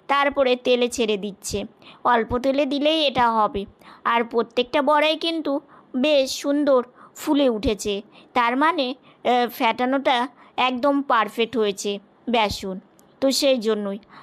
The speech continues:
আর, উম, যদি একটু কম হতো তাহলে এতটা কিন্তু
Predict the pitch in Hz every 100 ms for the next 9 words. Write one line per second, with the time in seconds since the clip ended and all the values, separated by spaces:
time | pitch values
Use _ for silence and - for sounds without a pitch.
0 | - 226 226 220 202 214 220 220 214 269
1 | 269 294 254 - - - 247 - 330 285
2 | 262 254 269 330 311 285 269 262 - -
3 | - 294 311 311 240 240 262 285 294 320
4 | 294 285